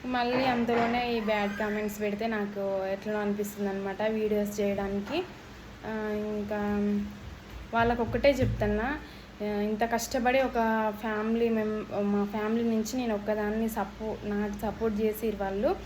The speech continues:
YouTube ఛానల్ పెట్టుకో అనేసి నన్ను ఎంకరేజ్ చేసి మా ఫ్యామిలీలో, నాకు కూడా ఒక ఫ్యామిలీ ఉంది కదా, నేను కూడా మీ అక్కనో చెల్లెనో అని, అని అనుకోవచ్చు కదా. అలా కామెంట్స్ పెట్టే బదులు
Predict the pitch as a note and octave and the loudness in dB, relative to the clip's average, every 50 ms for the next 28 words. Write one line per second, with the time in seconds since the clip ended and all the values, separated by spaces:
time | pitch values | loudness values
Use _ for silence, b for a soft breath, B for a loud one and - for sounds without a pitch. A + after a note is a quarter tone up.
0 | B B B B - - G#3 G#3 G#3 A3 G#3 - A#3 A3 G#3+ A3 G#3+ G#3 G#3+ G#3 | B B B B -10 -6 -4 -2 -2 -2 -2 -2 -2 0 0 0 0 2 2 0
1 | G3+ G#3 - G#3+ A3 A3 G#3+ G#3 G#3 G#3 G#3 G3+ G#3 A3 G#3 G#3 G3+ G3+ G3+ G3+ | 0 2 -2 0 2 2 2 4 4 2 2 0 0 0 2 2 4 4 4 2
2 | G3+ G#3+ A3+ A3+ G3+ G#3 G#3+ G#3 G3+ G#3 A3+ A3 G#3 G3+ G3+ G#3 G3+ G3+ G#3 G#3 | 2 2 2 2 2 2 0 0 2 0 0 0 0 0 -2 -2 -2 0 2 2
3 | G#3 G3+ G3+ G3+ A#3 C4 B3 A#3 A#3 A#3 A#3+ C#4+ D4+ D#4 D4+ C#4 - C4 A#3+ A3+ | 2 2 2 2 2 0 0 -2 -2 0 4 4 4 4 4 0 -2 -2 -2 0
4 | A3+ A3+ A#3 A#3 A3+ A3 G#3+ G#3 G#3 G3+ G3+ G#3 G#3 G#3+ G#3 B B B B B | 0 0 2 2 0 0 0 0 0 0 0 0 0 -2 -4 B B B B B
5 | B B - A3 A3+ A#3 B3 B3+ C4 C#4 C#4 C4 A#3 A3 G#3 - - A3 G#3+ G#3+ | B B -2 0 2 2 4 4 4 4 4 4 2 2 2 0 0 0 2 2
6 | G#3 G#3 A#3 A3+ G#3+ G#3+ G#3+ A3 G#3+ G#3 G#3 G#3 G#3+ G#3 G#3 G#3 G#3 G3+ G3+ - | 0 0 0 0 0 2 0 0 0 0 0 0 0 0 2 2 2 2 2 2
7 | G#3 G#3+ G3+ G#3 C4 C4+ C4 C4 - - A3+ G#3+ G#3 G#3 G#3 G#3 G#3 G3+ G3+ G3+ | 0 0 0 2 0 0 0 -2 -2 -2 0 0 2 2 0 0 0 0 0 0
8 | G3+ G3+ G3+ G3+ G#3 G#3 G3+ G#3 G#3+ G#3+ G#3 - G#3+ G#3+ G3+ G#3 - G3+ G3+ G3 | -2 -2 -4 -4 -2 -2 0 0 0 -2 -2 -4 -4 -4 -4 0 0 0 2 2
9 | F#3+ G3+ G3+ G#3+ | 0 -2 -4 -6